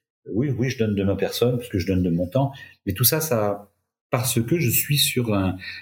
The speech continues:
un projet précurseur. Il y a absolument rien de référentiel au niveau international. C'est qu'aujourd'hui, finalement, euh, tu vois, maintenant, tu, tu as le référent <laughs> international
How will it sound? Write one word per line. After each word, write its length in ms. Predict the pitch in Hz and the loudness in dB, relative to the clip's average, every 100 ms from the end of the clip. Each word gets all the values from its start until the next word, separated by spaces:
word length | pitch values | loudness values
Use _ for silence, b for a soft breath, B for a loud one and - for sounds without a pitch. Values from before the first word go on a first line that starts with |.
| B | B
un 80 | 95 | -4
projet 340 | - 113 135 | 0 0 0
précurseur. 800 | 143 127 120 117 - 120 92 82 | 0 -2 -2 -2 0 0 0 -2
Il 60 | 98 | 0
y 40 | |
a 40 | 107 | 0
absolument 600 | 107 - 117 117 120 113 | -2 -2 0 2 2 2
rien 420 | 123 139 123 - B B B _ _ - | 2 2 0 -2 B B B _ _ -2
de 60 | |
référentiel 880 | 101 120 127 113 110 - 131 143 120 | 0 0 0 0 0 0 0 2 0
au 120 | 107 | 0
niveau 220 | 107 120 | 2 2
international. 680 | 123 120 113 110 117 104 82 | 2 2 0 0 0 0 -2
C'est 160 | - - | -6 -4
qu'aujourd'hui, 500 | 107 104 120 151 143 | -2 0 2 0 -2
finalement, 560 | 110 104 104 120 147 156 B B B B - | -2 0 2 2 0 -2 B B B B -6
euh, 560 | 101 98 101 104 98 98 | -2 0 0 0 -2 0
tu 80 | |
vois, 100 | 117 | 0
maintenant, 240 | 117 117 143 | 2 2 0
tu, 200 | 135 110 | -2 -4
tu 200 | - 120 | 0 0
as 60 | |
le 140 | 123 104 | 2 2
référent 680 | 135 123 135 117 - 120 - B | 0 0 0 0 0 -2 -2 B
<laughs> 140 | B - | B 0
international 960 | 156 - 120 110 - 104 113 135 143 | 0 0 0 0 0 0 0 0 -2